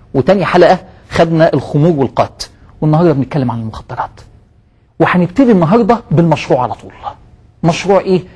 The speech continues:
هنتعامل إزاي مع المخدرات؟ الحقيقة الموضوع كبير يا جماعة، والموضوع مش محتاج واحد بس هيتحرك، ده الموضوع محتاج أدوار كتيرة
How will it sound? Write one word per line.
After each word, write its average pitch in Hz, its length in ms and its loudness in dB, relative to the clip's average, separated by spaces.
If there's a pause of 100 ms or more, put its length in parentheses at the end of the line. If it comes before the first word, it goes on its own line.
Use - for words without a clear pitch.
(160)
هنتعامل 165 380 0
إزاي 135 240 -2
مع 123 100 -4
المخدرات؟ - 500 -12 (480)
الحقيقة 240 220 0
الموضوع 175 340 2
كبير 151 320 0
يا 120 40 -4
جماعة، 104 360 -8 (300)
والموضوع 160 560 2
مش 151 240 -6
محتاج 170 500 0 (360)
واحد 170 280 0
بس 196 200 -2
هيتحرك، 135 600 -6 (340)
ده 147 140 2
الموضوع 165 540 0
محتاج 185 500 -2
أدوار 170 320 4
كتيرة 226 540 0